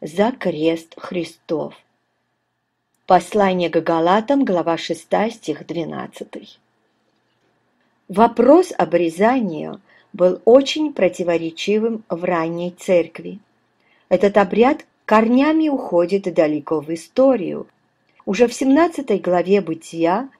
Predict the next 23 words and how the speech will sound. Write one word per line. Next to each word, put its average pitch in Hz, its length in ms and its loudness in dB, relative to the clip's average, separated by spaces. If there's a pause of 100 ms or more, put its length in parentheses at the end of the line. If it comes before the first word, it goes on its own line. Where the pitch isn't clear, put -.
(140)
Бог 185 420 0
повелел 240 640 0
Аврааму 175 720 -2
и 196 60 -6
его 180 380 -4
потомкам 185 720 -6 (260)
обрезываться. 175 1160 -6 (540)
Христос 277 640 0
был 180 240 4
евреем. 175 680 -2 (440)
Двенадцать 220 540 0
апостолов 214 720 -2
также 185 460 0
были 160 280 -4
евреями. 170 760 -6 (320)
Почти 220 360 0
все 269 240 -2
первые 277 480 4
христиане 240 760 0
были 170 240 -2
евреями. 165 760 -4 (300)
Еврейские 240 600 2
писания 220 760 -2